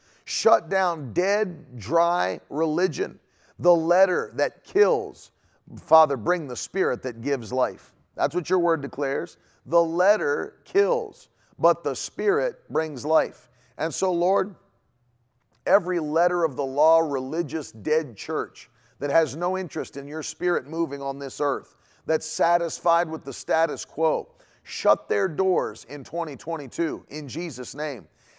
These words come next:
and transfer those properties, the ownership of those properties, I pray, even debt-free, to those that will stand and preach the word of God with boldness,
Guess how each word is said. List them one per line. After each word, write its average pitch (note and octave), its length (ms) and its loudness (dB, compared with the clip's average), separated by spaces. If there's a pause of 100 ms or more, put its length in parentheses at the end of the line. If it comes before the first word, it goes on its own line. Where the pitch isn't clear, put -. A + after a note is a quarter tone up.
and E3 240 0
transfer G3+ 680 -4
those F3 260 -2
properties, - 760 -2 (300)
the D#3+ 220 -8
ownership F#3+ 640 -2
of C#3 160 -4
those E3+ 240 0
properties, - 680 0 (400)
I D#3+ 160 8
pray, D3+ 400 0 (120)
even D3+ 380 -4
debt-free, D#3 640 0 (360)
to E3+ 140 0
those E3+ 400 4
that D#3 160 2
will C#3+ 160 -4
stand G3+ 600 -6 (340)
and E3 220 0
preach G#3 360 -4
the F#3+ 100 -2
word F3+ 260 2
of D3 180 -4
God C#3+ 340 6
with C3 220 -4
boldness, D3+ 640 0